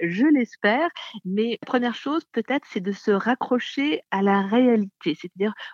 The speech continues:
aux événements. Si vous avez, par exemple, une petite voisine,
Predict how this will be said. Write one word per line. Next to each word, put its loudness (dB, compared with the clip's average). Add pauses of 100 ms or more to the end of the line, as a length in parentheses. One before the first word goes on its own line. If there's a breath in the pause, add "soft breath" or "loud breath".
aux 6
événements. 2 (200 loud breath)
Si -10
vous 2
avez, 4
par -2
exemple, -2
une -4
petite -6
voisine, 0